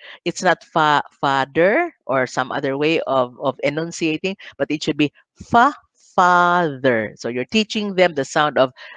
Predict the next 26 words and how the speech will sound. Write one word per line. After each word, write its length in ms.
f, 220
f 160
or 240
f, 240
fa, 480
as 200
well 280
as 280
T 240
H, 540
T 240
H 320
or 540
voiced 500
consonant, 480
voiced 420
consonants, 800
father. 1120
So 200
that's 200
how 140
you 200
enunciate 800
your 160
words, 420
no? 180